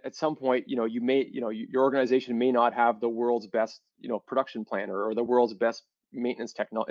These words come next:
technician. So the, the difference between the best and the rest gets minimized as you, as you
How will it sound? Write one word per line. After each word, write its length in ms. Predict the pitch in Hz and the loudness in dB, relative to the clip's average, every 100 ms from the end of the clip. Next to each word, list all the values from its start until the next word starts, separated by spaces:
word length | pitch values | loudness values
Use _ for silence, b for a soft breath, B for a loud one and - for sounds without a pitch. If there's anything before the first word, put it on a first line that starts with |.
| - - | -8 -8
technician. 440 | 110 110 - - | -4 -4 -4 -10
So 260 | - 117 - B B B - | 4 6 6 B B B 2
the, 100 | 135 | 4
the 160 | 135 | 6
difference 360 | 135 165 165 147 | 8 8 8 4
between 300 | 147 - 143 | 2 4 4
the 80 | 123 | 8
best 320 | 156 156 - | 8 8 4
and 80 | 127 | -2
the 80 | 120 | 2
rest 440 | 151 120 - _ _ _ _ _ | 4 2 -2 _ _ _ _ _
gets 320 | - 127 - - | 0 0 0 -14
minimized 680 | - 135 160 131 107 110 113 | -2 2 2 2 2 0 -2
as 120 | 117 | -4
you, 120 | 120 110 - | -6 -8 -8
as 140 | 110 | -8
you 100 | 113 | -8